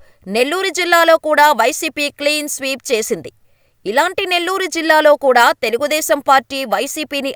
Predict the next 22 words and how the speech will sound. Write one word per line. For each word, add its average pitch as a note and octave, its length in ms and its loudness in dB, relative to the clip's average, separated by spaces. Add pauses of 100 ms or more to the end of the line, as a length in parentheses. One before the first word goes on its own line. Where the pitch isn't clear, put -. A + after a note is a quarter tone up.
(120)
అడ్రస్ C#4 380 0
లేకుండా B3 360 0 (100)
చేసింది. G3+ 400 -6 (580)
ఆ F3+ 100 4 (120)
క్రమంలో F#3 400 0 (460)
వైసీపీ E4+ 520 0 (160)
మళ్లీ C4+ 260 -2 (100)
నియోజకవర్గాలకు D#4 960 0 (160)
కొత్త G#3 220 0 (140)
ఇన్ఛార్జీలను C#4+ 600 0 (100)
నియమిస్తూ G#3+ 440 -4 (580)
ప్రతిపక్ష C4+ 460 -2 (120)
హోదాలో D#4+ 420 4 (120)
పోరాటానికి C4+ 640 2 (100)
సిద్ధమవుతోంది. G#3 760 -4 (560)
నెల్లూరు F4 580 0
రూరల్ D#4+ 380 2
నియోజకవర్గం C4 720 0
నుంచి B3 240 -6 (180)
నెల్లూరు C4 340 -2 (100)
మాజీ A#3 380 -2
ఎంపీ A#3 200 -6